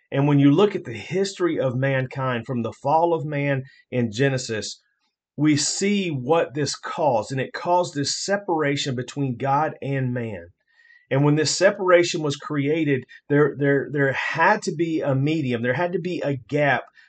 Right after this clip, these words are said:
that was filled. There had to be a bridge to get us back to that relationship with God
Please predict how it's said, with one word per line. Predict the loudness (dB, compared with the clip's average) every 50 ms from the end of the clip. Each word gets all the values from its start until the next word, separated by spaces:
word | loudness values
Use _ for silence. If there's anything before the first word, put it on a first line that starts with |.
| _ _
that | 2 4 4 2
was | 0 -4 -6 -8 -10
filled. | -10 _ -2 0 0 0 0 -2 -6 -10 -14 _
There | -2 -2 0
had | 0 0 0
to | 0 -2
be | 0 2 2
a | 2
bridge | 2 0 -4 -6 -4 -4 -2 -4 -4 -4 -6 -10 -12 -16 -18 _ _ _ _ _ _ _
to | -2 -2 -2
get | 2 4 4 4 6
us | 4 2 0 -4
back | -2 2 4 4 4 2 0 -4 -8
to | -6 -4 -4 -2 -2
that | 0 0 -2 -2 -2
relationship | -4 -2 0 -2 -2 -2 -4 -6 -6 -6 -6 -4 -4 -6 -6 -6 -8
with | -10 -10 -6 -2
God | 0 2 4 4 2 0 -2